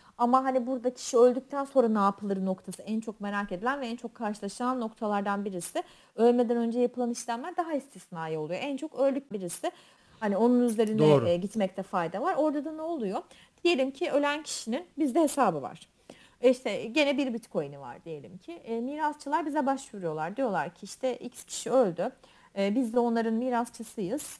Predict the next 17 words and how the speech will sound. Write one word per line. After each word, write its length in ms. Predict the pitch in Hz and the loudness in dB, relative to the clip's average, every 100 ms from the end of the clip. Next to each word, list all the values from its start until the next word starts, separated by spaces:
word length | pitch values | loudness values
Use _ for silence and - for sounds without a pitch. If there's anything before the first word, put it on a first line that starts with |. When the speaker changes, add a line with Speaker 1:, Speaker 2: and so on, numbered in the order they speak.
| - | -6
Speaker 1:
E, 480 | 202 196 196 190 - | -2 -2 -2 -4 -6
işte 220 | - - | -8 0
ne 40 | 175 | 2
yapabiliriz? 560 | 240 196 151 135 - - - _ - _ - | 2 0 -4 -8 -12 -18 -20 _ -20 _ 2
Biz 260 | 339 285 269 | 4 4 0
de 160 | 349 | -2
kendilerinden 800 | 349 339 320 277 240 226 269 359 | -2 -6 -4 -2 0 0 -2 -2
mirasçı 480 | 339 339 339 - 349 | -2 -2 -4 -4 -2
olduğunu, 800 | 294 220 220 208 202 226 247 - - | -2 -2 -4 -2 0 0 -2 -6 -8
e, 160 | 202 208 | -2 0
gösterir 540 | 208 254 - 262 359 | 4 2 2 -2 2
belgeleri 420 | 320 302 294 294 | 4 4 4 2
talep 300 | 277 220 165 | 2 -2 -2
ediyoruz. 400 | 151 - 113 107 - - | -4 -8 -10 -10 -12 -4
Onları 280 | 240 269 277 | -2 0 0
inceliyoruz, 720 | 269 269 277 262 262 247 226 | -2 0 0 2 2 0 0
bakıyoruz. 460 | 254 - 240 208 | 0 2 0 0